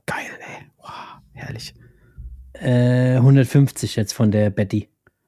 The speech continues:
Speaker 2: Ohne Kabel, dann wahrscheinlich noch ein bisschen Kabelhalterung, da ist wahrscheinlich ähnlich schwer. Ja, so-, sowas
Speaker 1: Ja.
Speaker 2: geht, geht auf jeden Fall klar. Naja, auf jeden Fall fand ich's irgendwie ganz gut, damit, äh, unterwegs zu sein, alles da in diesem Ding da drin zu haben.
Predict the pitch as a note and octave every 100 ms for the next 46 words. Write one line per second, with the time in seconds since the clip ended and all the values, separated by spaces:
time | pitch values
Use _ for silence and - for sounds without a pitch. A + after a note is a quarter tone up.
0 | _ _ _ _ _ _ _ - C3 B2+
1 | A#2 A2+ A2+ G#2+ G2+ G2 G2+ A2+ G2+ A2
2 | G#2+ A2 A2+ A#2 A#2+ G#2+ A2+ A#2 G#2+ G#2
3 | G#2+ - A2 A2+ A#2 G#2 A2 A#2 A2 G2+
4 | - G#2 G#2 _ _ _ _ A2+ A#2+ A2+
5 | C#3 C#3+ C#3 F#2 F#2+ B2+ A#2+ - - _
6 | C3+ A#2+ A2 A#2+ A2 A2 A2+ G#2+ - -
7 | - - C3+ C#3 D#3 D#3 C#3+ B2 C3+ C3
8 | C#3 C#3+ C3+ C3 A#2+ - C#3+ - - A#2+
9 | B2 A#2 - - - B2 A2+ A2+ - _
10 | _ _ _ _ B2 A2+ A#2 - A#2+ A2+
11 | A2+ A2+ A2+ - A2+ A2+ A2 G#2+ A#2+ A#2
12 | A2 - A2 G#2 G#2+ A2 A2 B2